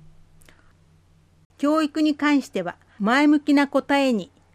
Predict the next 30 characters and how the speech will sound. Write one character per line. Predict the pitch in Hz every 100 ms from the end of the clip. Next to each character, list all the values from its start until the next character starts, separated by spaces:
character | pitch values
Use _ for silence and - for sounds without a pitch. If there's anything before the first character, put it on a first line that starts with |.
| -
今 | 247 262
後 | 247 240
も | 240
支 | 214 - 311
援 | 302
を | 233
し | -
て | 220
い |
っ | 196
て | - 247
ほ | 233
し | - 302
い | 285
と | 220
思 | 185 190
い | 185
ま | 185
し | -
た。 | - - _ _ _ _ _ _ _ _ _ - 156 156 156 - - _ _ - _ _ _ _ _ _ - - - -
防 | 208 294
災 | 269 339 330
士 | -
に | 240 220
関 | 214 214
す | -
る | 202
質 | - - 190
問 | 185 175 170
で、 | 180